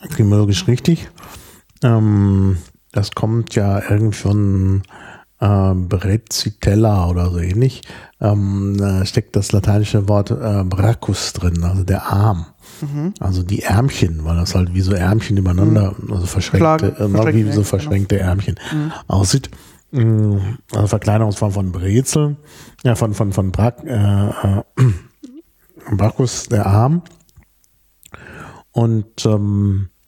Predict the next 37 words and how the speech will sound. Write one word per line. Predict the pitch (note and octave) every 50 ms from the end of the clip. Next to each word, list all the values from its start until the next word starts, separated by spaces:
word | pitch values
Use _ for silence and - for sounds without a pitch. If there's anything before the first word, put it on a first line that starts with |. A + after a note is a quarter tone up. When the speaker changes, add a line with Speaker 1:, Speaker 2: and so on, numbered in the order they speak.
| _ _ _ _ _ _ _ _
Speaker 1:
nö, | F3+ F#3 D#3+ B2 G2+
ich | F2 -
glaub, | G#2 F#2+ -
dass | - A#2 -
das | B2+ A#2 B2
eigentlich | A#2 A2+ A2 A2 -
überall | C#3 B2 A2+ A2+ G#2 A#2+ D3+ E3+
in | D3 A#2
der | G#2 F2+
Bäckerei, | G#2+ G2+ - G#2+ G2+ F#2 G2 G2+ G2 G2+ G#2 G2+ - - _ _ _ _ _ _ _ _ _ _ _ _ _ _ _ _ _ _ _ _ _ _ -
äh, | D#3+ A#2 G#2+ G2+ G2+ G2+ G2+ G2 G2 G2 G2 G2 G2 - - - - A2+ A2+ G#2 G2+ A2
gemacht | - G#2+ G#2 G#2 G2+ - - G#2+
wurde. | G2+ G2+ F#2+ G2+ G2+
Nur | G2+ G#2 G2+ G2+ G2+ G2 G#2
das | G#2+ A2
ist | -
halt | A#2+ A2+ G#2 G#2 - - - - - - - _ _ _ _ _ - - - - - _ _ _
vielleicht | - - G#2+ G2 -
in | G#2+
Norddeutschland | G#2 G#2 G2+ A2 - B2 G#2+ - - - A2+ A2+
nicht | A2+ A2+ -
mehr | A#2+ A2+ A2 A2
so, | G#2+ A2+ A2+ B2 A2
aber | G2+ G2+ G2
da | F#2+ F#2
gibt's | F#2+ G2 -
auch | G2+ G2 F#2+ -
Brezeln. | - F#2+ G2 F#2+ - - G2+ F2 D#2+ _ _ _ _ _ _ _ _ _ _ _ _ _ _ _ _ _ _ _ -
Speaker 2:
Ich | D#3 -
glaub, | - D3+
mittlerweile | D3+ C#3+ C3+ C#3+ C3 C3+ C#3 D#3+
ist | E3
Speaker 1:
Das | C3 A2+
Speaker 2:
das | D3 A#2+
ja | A#2
kein | C3
Thema. | G3 C4 B3